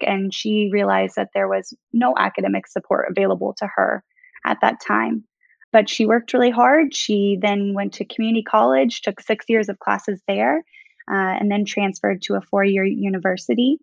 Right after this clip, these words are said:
At the end of that, she finished college and secured a high-paying job, um, in banking and finance. And ultimately, that really allowed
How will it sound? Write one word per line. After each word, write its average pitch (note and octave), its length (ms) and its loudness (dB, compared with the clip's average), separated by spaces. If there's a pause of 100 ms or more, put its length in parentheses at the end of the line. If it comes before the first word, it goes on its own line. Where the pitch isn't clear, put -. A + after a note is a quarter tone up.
(1080)
At A3+ 160 2
the B3+ 120 4
end C4+ 140 8
of A3+ 80 4
that, B3 240 4
she A#3 140 0
finished B3+ 360 0
college B3+ 480 4
and G#3+ 380 0
secured A3 420 0
a G#3 80 2
high-paying G3+ 480 -2
job, G3 380 0 (360)
um, F#3+ 520 -2 (320)
in G3+ 240 0
banking G#3 440 2
and F#3+ 160 -4
finance. G#3 640 0
And G3 300 -2 (180)
ultimately, A#3 440 2
that G3 260 2
really G#3+ 260 4 (560)
allowed G#3 400 4